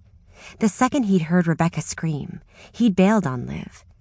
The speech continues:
He'd said something to her, but she could never recall what. All she remembered was him leaving, and in his rush to save his real date, he'd inadvertently alerted Joseph to Liv's presence. "He pointed the gun at me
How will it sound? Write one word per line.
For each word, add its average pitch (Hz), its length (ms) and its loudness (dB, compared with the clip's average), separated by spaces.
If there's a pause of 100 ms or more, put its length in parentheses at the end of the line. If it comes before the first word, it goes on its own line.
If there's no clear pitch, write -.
(360)
He'd 226 240 0
said 247 280 -4
something 220 440 0
to 131 180 -10
her, 127 160 -8
but - 220 -4
she - 140 0
could 196 180 2
never 214 220 2
recall 170 460 0
what. - 460 -8 (640)
All 208 280 4
she 220 180 -2
remembered 160 520 2
was 156 140 -2
him 156 200 0
leaving, 151 520 -6 (580)
and 175 120 0
in 165 120 2
his 202 240 2
rush 190 300 0
to 165 80 -4
save 165 240 -2
his 165 200 -2
real 196 260 4
date, - 400 -12 (460)
he'd - 280 0
inadvertently 180 640 2
alerted 170 400 0
Joseph 170 440 -4
to 156 120 -4
Liv's 151 240 -4
presence. - 680 -6 (1500)
"He 165 280 4
pointed 175 400 2
the 160 60 0
gun 170 240 6
at - 100 -2
me 131 400 -6